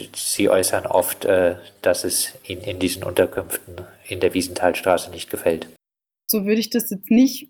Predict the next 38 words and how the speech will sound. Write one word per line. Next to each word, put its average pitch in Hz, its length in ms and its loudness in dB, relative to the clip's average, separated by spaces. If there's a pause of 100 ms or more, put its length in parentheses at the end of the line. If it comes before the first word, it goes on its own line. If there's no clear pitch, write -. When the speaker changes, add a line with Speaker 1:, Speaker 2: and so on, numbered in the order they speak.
Speaker 2:
unbedingt 220 680 4
ausdrücken, 247 720 4
aber 202 180 4
natürlich 233 520 2
gibt's - 200 -4
Schwierigkeiten 208 800 2
in 190 160 4
diesen 196 240 -2
Containerwohnheimen. 196 1080 2
Also 196 220 -2
jeder, 202 300 0
der 185 280 4
mal 185 260 4
an 196 120 4
so 202 140 0
einem 190 240 2
vorbeigefahren 214 920 4
ist, - 320 -2
ähm, 190 400 2 (680)
weiß 208 380 6
wahrscheinlich, 226 720 4
wa-, 185 160 4
was 202 240 2
das, - 220 -4
was 202 180 0
das - 160 -4
für - 80 -2
ein 104 160 2
Ambiente, 226 720 6
sag 214 180 0
ich - 60 -12
mal, 208 140 -4
ist, 208 220 -8
das, 196 140 -12
äh, 208 280 2
dort 196 260 2
zu 196 200 -4
wohnen. 214 400 0